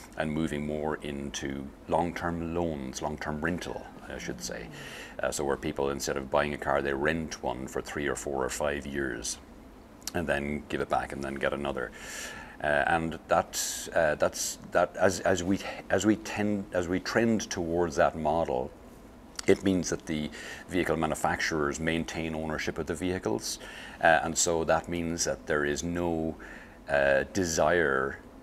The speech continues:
or no incentive for the manufacturers to build in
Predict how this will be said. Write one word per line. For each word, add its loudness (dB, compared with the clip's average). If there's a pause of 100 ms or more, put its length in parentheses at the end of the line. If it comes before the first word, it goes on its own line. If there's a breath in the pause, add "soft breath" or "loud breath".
or 2 (340)
no 2
incentive 0
for -4
the -6
manufacturers -4
to -4
build -2 (120)
in -2